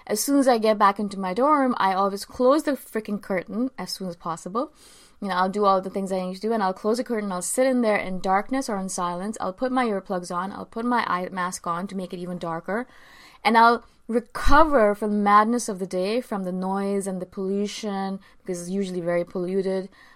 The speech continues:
not only noise pollution, but light pollution, and air pollution, and water pollution, you know. And so I'll get back there, and I'll just kinda recover myself, I'll recharge myself by sitting in that cocoon. Um, I also usually have internet, so I'll just sit there.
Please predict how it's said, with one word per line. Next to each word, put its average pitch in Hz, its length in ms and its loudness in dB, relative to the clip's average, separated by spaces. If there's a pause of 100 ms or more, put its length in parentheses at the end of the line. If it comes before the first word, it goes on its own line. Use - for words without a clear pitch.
not 202 180 4
only 196 180 2
noise 185 280 -2
pollution, 190 560 -4
but 175 120 -4
light 185 260 -2
pollution, 165 720 -10
and 165 300 -8
air 208 200 0
pollution, 165 720 -10
and 160 280 -12
water 196 260 2
pollution, 175 580 -10
you 170 60 -14
know. 170 200 -12 (500)
And 202 160 -4
so 208 240 2 (800)
I'll 220 120 2
get 220 200 2
back 220 240 4
there, 220 320 2
and 214 120 -2
I'll 196 120 -2
just 214 140 -10
kinda 254 460 0
recover 208 680 -4
myself, 175 440 -8
I'll 185 180 -2
recharge 208 680 0
myself 175 460 -6
by 170 120 -6
sitting 185 380 -4
in 170 140 -8
that 165 220 -6
cocoon. 214 580 -4 (600)
Um, 180 200 -2
I 175 80 2
also 214 380 4
usually 208 320 0
have 196 180 -2
internet, 320 440 -4
so 247 120 0
I'll 202 100 4
just 190 180 -4
sit 226 220 -2
there. 226 300 2